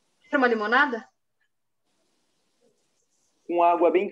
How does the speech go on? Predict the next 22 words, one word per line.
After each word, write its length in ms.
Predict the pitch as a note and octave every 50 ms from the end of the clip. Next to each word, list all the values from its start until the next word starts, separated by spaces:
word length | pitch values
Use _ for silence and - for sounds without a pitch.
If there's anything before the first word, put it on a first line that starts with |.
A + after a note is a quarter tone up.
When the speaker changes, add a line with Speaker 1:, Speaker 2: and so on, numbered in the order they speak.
| - -
Speaker 2:
fria. 400 | _ E3 D3+ D3+ C#3 C3 C3 C3 - _ _ _ - _ _ _ _ _ _ _ _ _ _ _ _ _ _ _ _ _ _ _ _ _ _ _ _ _ _ _ _ _ _ _ -
Speaker 1:
Você 320 | B3+ C#4+ E4 E4 E4+ E4+
não 140 | E4 E4+ D#4+
veio 200 | E4 E4 E4 E4
comer. 480 | - E4+ E4+ E4+ D4 C4+ C#4+ C#4 - _ _ _ _ _ _ _ _ _ _ _ _ _ _ _ _ _
Speaker 2:
Fiquei 320 | G#3+ G#3 - A#3 A3+ A3
com 100 | A3 A3+
os 100 | G#3 E3+
medidores 640 | F#3 G3+ G3+ F3+ F3 F3 D#3 F3+ F3+ F3 F3 D#3+
do 200 | - E3 D#3+ E3
trigo, 360 | - E3 D#3+ E3+ E3+ D#3 C#3+ - _ - - - _ _ _ _ _ _ _ _ _ _ _ _
demorados 600 | B2+ C#3 E3 E3+ D#3+ D#3 D#3+ D#3+ D#3+ D#3 D#3 -
como 220 | - D#3+ D3+ D3
sempre. 460 | C3+ - - D#3+ D#3 D3+ - - - _ _ _ _ _ _ _ _ _ _ _ _ _ _ _ _ _ _ _ A3 A3
Speaker 1:
E 100 | A#3 A#3+
pagam 340 | A#3+ A#3+ A#3+ A#3+ A#3 A#3 G#3+
um 80 | G#3
bom 140 | G3 G3+ G3
preço? 540 | G3 - A#3 B3+ A#3+ G#3+ - - F3+ F3 - _ _ _ _ _ _ _ _ _ _ _ _ _ _ _ -
Speaker 2:
É 80 | D#3
o 100 | D3 C#3+
justo. 460 | C#3 B2+ C#3+ D#3+ D#3+ D#3+ - - -